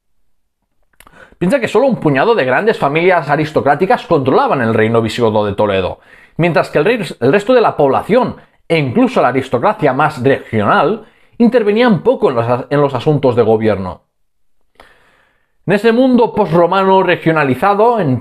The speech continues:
con poderes locales con amplia autonomía, si el centro, Toledo, caía, todo el, el,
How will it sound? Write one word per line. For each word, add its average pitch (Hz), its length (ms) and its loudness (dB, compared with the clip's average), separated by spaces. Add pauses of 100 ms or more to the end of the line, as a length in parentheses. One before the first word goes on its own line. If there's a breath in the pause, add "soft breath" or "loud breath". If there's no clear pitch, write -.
(160)
con 160 200 0
poderes 165 400 0
locales 165 800 0
con - 320 -4
amplia 165 320 0
autonomía, 131 720 0 (420)
si - 260 -2
el 156 140 2
centro, 208 720 -2
Toledo, 127 560 0
caía, 147 580 -2 (680)
todo 277 260 2
el, 185 360 0
el, 156 220 -2